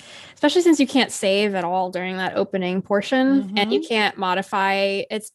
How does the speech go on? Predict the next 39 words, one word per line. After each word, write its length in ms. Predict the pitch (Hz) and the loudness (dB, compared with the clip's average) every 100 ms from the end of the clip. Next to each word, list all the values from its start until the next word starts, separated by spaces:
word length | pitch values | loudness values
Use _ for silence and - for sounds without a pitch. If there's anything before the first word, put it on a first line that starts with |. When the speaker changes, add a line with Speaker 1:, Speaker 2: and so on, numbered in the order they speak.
| _ | _
Speaker 1:
it's 160 | 254 247 | -4 2
basically, 480 | 403 392 320 294 | 2 4 2 4
like, 300 | 262 240 220 - - - - _ _ _ _ _ _ _ _ 571 _ _ | 6 4 2 -8 -20 -20 -20 _ _ _ _ _ _ _ _ -20 _ _
it's, 240 | 294 294 - | -2 -2 -4
I 100 | 302 | 0
don't 200 | 381 427 | 2 2
think 160 | 403 359 | 0 -2
it's, 120 | 302 | -2
like, 160 | 254 - | -4 -2
actually 400 | 240 269 - 311 | -2 -2 -2 -2
that 200 | 294 277 | -2 -2
more 160 | 262 262 | -2 -4
difficult 580 | 247 247 262 254 240 226 | -4 -6 -6 -6 -6 -4
than 400 | 233 226 226 220 - | -4 -2 -4 -6 -6
most 300 | 226 220 226 | -6 -6 -6
of 60 | |
the 140 | 208 214 | -2 0
other 200 | 214 208 | 0 -2
games. 400 | 196 190 208 202 | -2 -2 -2 -4
It's 120 | 202 | -6
just, 200 | 202 - | -8 -6
like, 180 | 202 196 | -6 -2
they've 180 | 208 | -4
taken 320 | 202 240 233 226 | -2 -2 0 0
away 340 | 190 190 190 | 0 0 0
all 200 | 185 185 | 0 -4
the, 160 | 180 180 | -6 -6
like, 260 | 180 160 - _ | -6 -8 -12 _
modifications 1000 | 220 196 196 196 - 185 - 180 175 185 | -6 -6 -6 -8 -8 -8 -8 -10 -10 -10
that 100 | - | -10
you 120 | 208 202 | -10 -12
can 180 | - 185 | -12 -10
do 180 | 185 | -10
later 300 | 190 190 196 - | -8 -8 -6 -6
on 220 | 104 - | -8 -10
that 100 | - | -8
make 220 | 202 - | -8 -8
it 80 | - | -12
easier. 420 | 113 - - 254 | -12 -12 -4 -2